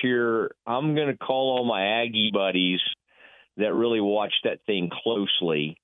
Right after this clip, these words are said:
and kinda try to remember what happened toward the end of his time there, because Kingsbury was there with Sumlin, right? And then Spavital takes over, and then he goes from A and M to Texas State.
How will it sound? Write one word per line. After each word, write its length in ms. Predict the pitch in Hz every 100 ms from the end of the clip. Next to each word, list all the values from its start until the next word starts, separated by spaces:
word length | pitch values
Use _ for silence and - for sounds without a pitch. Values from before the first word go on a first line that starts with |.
| _ _ - _ _
and 160 | 98 101
kinda 320 | - 131 127 123 -
try 120 | 127
to 80 | 113
remember 960 | 104 98 107 110 104 104 98 90 69 -
what 300 | 98 104 113
happened 480 | 110 104 - 107 95
toward 280 | 101 101
the 100 | 87
end 120 | 95 98
of 100 | 87
his 220 | 101 87
time 480 | - 92 87 82 78
there, 580 | 82 92 78 69 76 80 _ - - - _
because 340 | 87 90 95 85 -
Kingsbury 500 | 156 156 139 139 123
was 160 | 107
there 180 | 95 107
with 120 | 101 - -
Sumlin, 460 | 117 104 90 87
right? 280 | 92 92 95 90
And 160 | 87
then 140 | 104 113
Spavital 880 | - 120 117 107 113 107 104 98 - _ _ _ _ _ -
takes 220 | 135 110 -
over, 580 | 113 110 110 87 82 80
and 260 | - 85 92
then 100 | 113
he 80 | 117
goes 260 | 101 107 95
from 140 | 92 90
A 200 | 107 113
and 80 | 107
M 360 | 104 101 95 92
to 100 | 85
Texas 400 | - 95 87 85 -
State. 260 | - 90